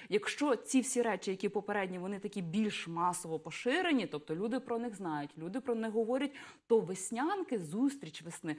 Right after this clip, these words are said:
це такий був, ем, обряд, який менше, е, був популяризований у суспільстві, скажімо так.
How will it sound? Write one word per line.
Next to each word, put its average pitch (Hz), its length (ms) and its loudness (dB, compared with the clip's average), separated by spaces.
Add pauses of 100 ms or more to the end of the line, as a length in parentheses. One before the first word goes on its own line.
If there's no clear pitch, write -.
(220)
це 226 100 -4
такий 254 280 0
був, 214 460 0
ем, 180 440 -2
обряд, 233 460 2
який 247 300 0
менше, 214 840 0
е, 160 100 -2
був 196 240 -2
популяризований 220 1080 2
у 220 180 -2
суспільстві, 196 920 -2
скажімо 190 420 -6
так. 160 240 4